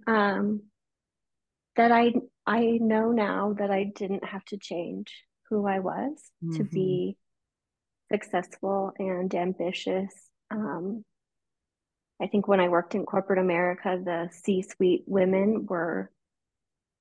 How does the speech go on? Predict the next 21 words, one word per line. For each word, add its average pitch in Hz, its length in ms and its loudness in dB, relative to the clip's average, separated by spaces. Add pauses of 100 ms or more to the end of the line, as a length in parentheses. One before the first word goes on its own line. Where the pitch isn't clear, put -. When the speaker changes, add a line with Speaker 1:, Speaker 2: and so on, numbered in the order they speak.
(160)
Speaker 1:
um, - 540 -8 (600)
they 202 120 2
didn't 185 440 0
act 165 360 -2
like - 300 -4
me. 208 320 -4
They 196 140 2
seemed 185 460 0 (100)
bulletproof, 190 720 4 (120)
and 202 480 4 (200)
<laughs> - 540 -2
they 214 120 8
wore 202 240 6
pantsuits, 202 640 -2
which 208 200 -2
is 196 160 -2
amazing. 190 680 0 (520)
Um, 190 540 -6 (480)
but 185 180 0
I 170 220 4
have, 180 400 -2